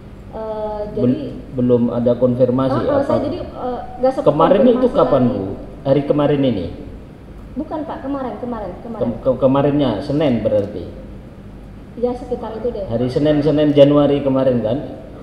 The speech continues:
Speaker 2: Sekarang, eh, sekarang kan Jumat, Kamis, Rabu.
Speaker 1: Oh, iya, kayaknya, Pak.
Speaker 2: Kayaknya hari Rabu
Speaker 1: Iya.
Speaker 2: kemarin ya.
Speaker 1: Karena kan memang,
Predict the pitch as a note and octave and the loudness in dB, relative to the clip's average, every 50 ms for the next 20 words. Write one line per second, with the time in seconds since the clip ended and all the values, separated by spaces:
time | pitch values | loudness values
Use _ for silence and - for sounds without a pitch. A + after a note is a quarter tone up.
0 | - - - - - C3+ C#3+ E3+ G#3+ - - G3 G3+ E3+ B2+ - - - - - | -16 -16 -16 -6 -2 0 2 2 2 2 8 12 12 12 12 10 4 -2 -4 -6
1 | - - C#3 - D3 D3+ F3+ F#3+ F#3+ G3+ F3+ D#3+ D3 C3+ A2+ A2 A2+ C#3 D#3 D3 | -6 -8 -2 0 4 4 4 6 6 4 4 4 4 4 2 2 0 0 0 0
2 | A#2 A2+ G2+ - - - - - - - - - - - - - A2 G#2 G#2+ B2 | -2 -2 -6 -10 -12 -14 -14 -16 -16 -16 -16 -16 -18 -10 -4 -2 -2 0 2 4
3 | D#3 D#3+ - - - D#3+ E3 E3 D#3 C3+ G#2 F2 - - - - - - - - | 4 4 4 4 4 4 6 6 6 4 4 4 0 -4 -8 -10 -12 -14 -16 -16
4 | - - - - - - - - - - - - - - - - - - - - | -16 -16 -16 -16 -16 -16 -18 -18 -18 -18 -20 -20 -20 -20 -20 -20 -20 -20 -18 -18
5 | - F3+ G3 G3+ G3 F#3+ F#3+ F#3+ F3+ F3+ F3+ - - - - G#3 A3+ C4 D4+ - | -16 -14 -12 -12 -10 -10 -10 -10 -12 -12 -14 -14 -16 -12 -8 -6 -6 -6 -6 -8
6 | A#3 A3+ A3 A#3 B3+ C4+ D#4+ - - - - - - - A#2 A#2+ B2 C3+ C#3+ C3+ | -12 -12 -10 -10 -10 -10 -12 -16 -16 -18 -18 -10 -4 0 0 2 2 2 2 2
7 | B2+ B2+ A#2+ A#2 A2+ A2+ G#2+ A#2 A#2 A2+ A2+ A2 A2+ A2+ A2 A2 G#2 G2 F#2+ F2 | 2 2 4 4 4 4 4 2 2 2 0 0 0 0 0 -2 -2 -2 -4 -4
8 | E2+ F#2 G2+ A#3+ B3 C4+ D4 E4 E4 D4+ D4 D#4 E4+ | -6 -6 -8 -8 -8 -8 -6 -6 -6 -4 -4 -4 -6